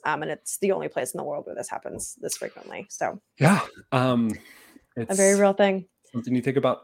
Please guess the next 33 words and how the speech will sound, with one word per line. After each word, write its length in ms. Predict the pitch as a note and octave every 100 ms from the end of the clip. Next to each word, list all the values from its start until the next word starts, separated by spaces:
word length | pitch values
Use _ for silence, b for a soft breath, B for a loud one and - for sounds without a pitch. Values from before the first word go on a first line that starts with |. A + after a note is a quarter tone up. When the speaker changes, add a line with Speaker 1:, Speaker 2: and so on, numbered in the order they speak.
| -
Speaker 2:
all 580 | G#2+ A#2 B2+ B2+ B2+
Speaker 1:
I 100 | C#3
Speaker 2:
the 60 | A#3 B3+
time. 40 |
Speaker 1:
also, 360 | - E4+ E4+ - _ -
I 120 | A#3
also 220 | - -
wanna 340 | G4+ F#4+ D4 - - _ -
go 140 | A3+
back 320 | G3 F3 F3
a 40 | F#3+
little 220 | F#3 F#3
bit 200 | F3+ -
to 140 | -
this, 440 | F3 D#3 E3 - - -
Speaker 2:
Yeah. 400 | E3+ D#3+ D3 D3+
Speaker 1:
uh, 20 | - - _ _ _ -
league 300 | F#3+ F#3 F3+
pass 360 | E3 C#3+ -
conversations 600 | - G#3 A3 A#3+ A#3+ B3
that, 120 | A#3+ A#3 -
that's 160 | A3 D#3+
Speaker 2:
Mm-hmm. 60 |
Speaker 1:
happening 240 | A#3+ A#3 A#3+
in 60 |
the 80 | A#3+
chat. 260 | A#3 A#3 A3+
I 100 | F#3
do 300 | F3+ F3+ F#3+
think, 540 | - F#3 F3 F3 - _ b b b b b -
um, 340 | F3 E3 - - - _ _ _ _ _ _ _ _ -
I 100 | F#3
wanna, 400 | F3 D#3 D3+